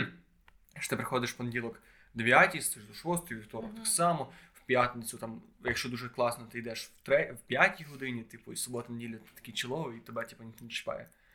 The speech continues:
Speaker 1: І в мене постійно так, в мене постійно якийсь є оцей, коли, знаєш, це як коли ти працюєш на аут-, на аутсорсі, на, чекай, я правильно сказав, на віддаленій роботі
Speaker 2: Мгм.
Speaker 1: проектній, то в тебе завжди
Speaker 2: На
Speaker 1: з'являється це відчуття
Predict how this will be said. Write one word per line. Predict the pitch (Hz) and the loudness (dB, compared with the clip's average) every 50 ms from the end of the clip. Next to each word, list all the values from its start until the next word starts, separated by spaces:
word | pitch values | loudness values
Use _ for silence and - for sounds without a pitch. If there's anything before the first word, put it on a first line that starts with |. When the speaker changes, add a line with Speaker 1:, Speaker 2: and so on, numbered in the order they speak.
| _ _ _ _ _ _ _ - | _ _ _ _ _ _ _ -2
Speaker 1:
І | |
в | 120 | 0
мене | 127 147 170 | 0 2 0
постійно | 170 - - - - - 151 139 117 | 0 -4 -6 -10 -10 -10 -10 -10 -12
так, | 110 110 110 - | -12 -14 -16 -16
в | 123 | -16
мене | 120 120 123 | -16 -16 -16
постійно | - - 123 - 131 131 139 131 | -14 -12 -12 -10 -10 -8 -8 -8
якийсь | 120 123 127 123 - | -8 -8 -8 -8 -4
є | 127 123 120 117 - _ _ _ _ _ _ _ _ _ _ _ _ _ _ _ _ _ _ _ | -4 -4 -4 -6 -10 _ _ _ _ _ _ _ _ _ _ _ _ _ _ _ _ _ _ _
оцей, | - 117 - - 123 120 117 117 - - _ _ _ _ _ _ _ _ _ _ _ _ _ _ _ _ _ - | -8 -6 -2 2 2 2 2 0 -4 -12 _ _ _ _ _ _ _ _ _ _ _ _ _ _ _ _ _ -2
коли, | - 131 127 123 | 0 0 0 2
знаєш, | - 156 190 202 - - | 4 4 4 4 4 2
це | 151 | 0
як | 135 127 - | 0 0 0
коли | - 135 | -2 -4
ти | 139 139 | -2 -4
працюєш | 135 - 123 120 - 131 131 127 117 - - - - _ _ _ _ - | -6 -8 -6 -6 -6 -4 -4 -4 -4 -4 -6 -10 -14 _ _ _ _ -10
на | 117 117 117 113 110 110 113 104 - - - - - - - - | -8 -6 -4 -4 -4 -6 -6 -8 -10 -12 -14 -16 -16 -18 -16 -14
аут-, | 120 120 - - | -14 -14 -14 -14
на | 123 120 113 | -12 -12 -12
аутсорсі, | 113 110 - - - 147 - - - - 156 | -12 -12 -14 -14 -12 -8 -6 -6 -6 -6 -6
на, | 135 120 113 113 113 113 113 110 110 110 - - | -8 -8 -6 -6 -6 -6 -8 -10 -12 -14 -14 -12
чекай, | - - - - 113 | -10 -10 -10 -10 -12
я | - | -14
правильно | - - 113 113 113 113 113 113 | -12 -10 -10 -10 -10 -10 -12 -12
сказав, | - - 123 120 113 123 | -12 -12 -12 -14 -10 -6
на | 131 127 | -6 -4
віддаленій | 120 120 117 120 127 131 131 127 120 120 | -4 -2 2 2 4 4 2 2 0 -2
роботі | 120 135 180 214 214 170 | -2 -2 -2 -2 -2 -4
Speaker 2:
Мгм. | 107 104 | -6 -2
Speaker 1:
проектній, | 120 120 117 113 - - 117 110 - - - - - - - | 0 2 2 2 0 -4 -14 -14 -16 -18 -20 -20 -20 -20 -16
то | - 127 | -8 -4
в | 120 | 0
тебе | 139 143 147 | 0 0 0
завжди | 139 135 123 135 | -2 -4 -6 -6
Speaker 2:
На | 127 | -4
Speaker 1:
з'являється | 123 113 - 208 190 - | 0 2 2 2 0 2
це | - 220 | 2 2
відчуття | 208 208 208 202 202 202 | 2 4 4 4 6 6